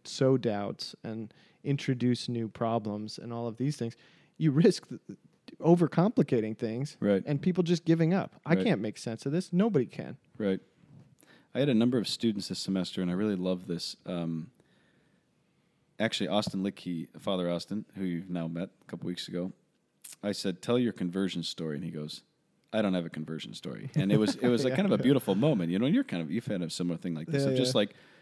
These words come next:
Speaker 2: the movement from simple ascent to complex ascent for him was quite seamless.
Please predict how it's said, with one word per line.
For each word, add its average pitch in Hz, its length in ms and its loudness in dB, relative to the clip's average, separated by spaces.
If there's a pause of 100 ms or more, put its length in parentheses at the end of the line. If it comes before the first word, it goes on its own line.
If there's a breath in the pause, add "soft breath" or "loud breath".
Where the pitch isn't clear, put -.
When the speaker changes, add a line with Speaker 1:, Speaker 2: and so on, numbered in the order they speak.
(180 soft breath)
Speaker 2:
the 110 160 0
movement 139 400 6
from 101 180 -2
simple 120 320 -2
ascent 101 340 -2
to 90 280 0
complex 123 480 -4
ascent 90 440 -6 (600 soft breath)
for 95 140 -4
him 104 400 2 (420 soft breath)
was 120 180 2
quite 202 240 2
seamless. 123 560 -4